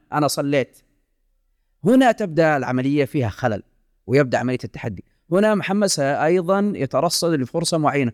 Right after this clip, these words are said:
تبدأ الصراعات. من السبب؟ طريقة الكلام والمساواة بين ال-، يعني، بين الطرفين في نفس الإشكالية. كان بالإمكان كما ذكرنا أن يشجع ويقول، يعني، "جيد،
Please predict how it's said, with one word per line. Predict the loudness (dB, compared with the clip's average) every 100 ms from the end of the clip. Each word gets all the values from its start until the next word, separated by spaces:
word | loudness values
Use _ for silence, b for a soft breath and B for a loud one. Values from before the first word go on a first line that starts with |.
| _ -4
تبدأ | -2 0
الصراعات. | -2 -4 -8 -10 -14 -20 _ _ _ _ _ -4
من | 2 4
السبب؟ | 4 0 0 -2 _ _ _ -8
طريقة | 0 0 0 -4
الكلام | -2 0 0 0 0
والمساواة | 0 0 0 2 2
بين | 2 -2 -2
ال-، | -4 -6 _ _ _
يعني، | 0 0
بين | 2 2
الطرفين | 0 -2 -4 -2 -2 -2
في | -4
نفس | -6 -6
الإشكالية. | -10 -8 -8 -6
كان | 2 2
بالإمكان | 2 2 -2 0 -4 -6 _ _ _ _
كما | 0 2 2
ذكرنا | 0 -4 -6 -8 _ _ _ -2
أن | 0 2 -2 _ -6
يشجع | 2 2 2 -2 -2 _ _ 0
ويقول، | 0 0 0 0
يعني، | -2 0
"جيد، | 0 0 -4 -8